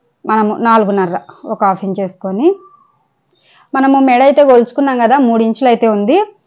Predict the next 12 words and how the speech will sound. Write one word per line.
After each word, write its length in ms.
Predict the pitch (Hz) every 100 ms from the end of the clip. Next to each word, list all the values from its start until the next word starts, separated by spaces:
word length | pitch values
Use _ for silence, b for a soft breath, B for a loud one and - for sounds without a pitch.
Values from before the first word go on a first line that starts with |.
| _ _ - 226
ఆరు 140 | 240 254
ఇంచులు 220 | 254 277
ఉంది, 120 | 269 320
దాన్ని 160 | 254 226
సగం 200 | 226 226 247
చేస్తే 200 | 233 359 330
మూడు 140 | 220 196
ఇంచులు, 280 | 185 190 180 _ _ _ _ _ _ _ _ _ _ _ _ _
ఇక్కడ 160 | 240 220
మూడు 140 | 220 220
ఇంచుల 180 | 226 220
దగ్గర 200 | 208 277